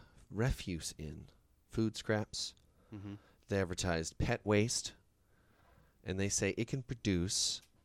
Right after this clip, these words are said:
Speaker 1: per day enough gas to run a burner two to three hours a day. And it's enough to take a family's
Speaker 2: That's
Speaker 1: waste. Like, literally, you can put poop in
Speaker 2: That's
Speaker 1: it.
Speaker 2: enough to cook for a day.
Speaker 1: You can cook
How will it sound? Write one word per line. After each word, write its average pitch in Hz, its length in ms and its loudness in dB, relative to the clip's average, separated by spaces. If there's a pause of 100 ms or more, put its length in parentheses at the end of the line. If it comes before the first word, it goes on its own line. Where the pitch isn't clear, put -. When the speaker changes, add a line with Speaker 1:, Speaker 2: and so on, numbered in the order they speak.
(320)
Speaker 1:
per 123 320 4
day 98 560 2 (120)
enough 92 600 -2 (360)
gas 90 380 4
to - 140 -4
run 87 240 2
a 82 60 2
burner 87 440 2
two 107 300 2
to - 120 -2
three 92 360 0
hours 80 560 -2 (100)
a 92 80 -4
day. 73 320 -6 (1120)
And 90 120 2
it's 87 160 2
enough 92 200 6
to - 80 -6
take - 200 0
a 87 40 6
family's 95 1000 2
Speaker 2:
That's - 80 -16
Speaker 1:
waste. 92 440 4
Like, 90 180 0
literally, 110 380 8
you 85 160 0
can 90 200 0
put 113 320 0 (320)
poop - 320 0 (220)
in - 140 -2
Speaker 2:
That's 156 200 -6
Speaker 1:
it. 190 40 -4
Speaker 2:
enough 113 340 -6
to - 160 -16
cook - 340 -14 (160)
for 101 140 -12
a 95 40 -12
day. 92 360 -14 (280)
Speaker 1:
You 135 180 -6
can 277 80 -4
cook - 100 -10